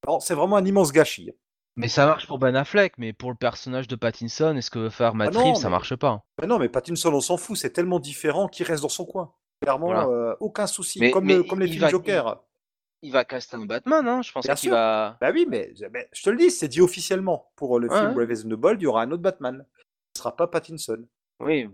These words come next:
Speaker 2: mais ils vont caster aussi, je pense, Talia, du coup, parce que bon, comme ils reprennent, euh, un peu la,
Speaker 1: Oui.
Speaker 2: la, hum, la storyline de Morrison, euh,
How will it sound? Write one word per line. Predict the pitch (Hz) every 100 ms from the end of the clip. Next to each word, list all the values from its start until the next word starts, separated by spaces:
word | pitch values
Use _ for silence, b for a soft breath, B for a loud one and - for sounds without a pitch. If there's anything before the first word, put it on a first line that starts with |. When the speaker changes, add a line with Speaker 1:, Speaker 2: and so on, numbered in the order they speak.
| 92
Speaker 2:
mais | 120
ils | 135
vont | 139
caster | 135 135 - 147
aussi, | 139 160
je | 143
pense, | - 135 - 120
Talia, | 135 190 269
du | 147
coup, | 127 127
parce | 113 107
que | - 120
bon, | 120 131
comme | 123 117
ils | 117
reprennent, | - 110 117
euh, | 107 104 104
un |
peu | 107 131
la, | 117 101 95 - B
Speaker 1:
Oui. | 151 156 98
Speaker 2:
la, | 107 104 101 98 98
hum, | 98 95 95 95 -
la | 113 117
storyline | 135 123 127 131
de | 127
Morrison, | 120 110 117 - 208 233
euh, | 135 104 101 101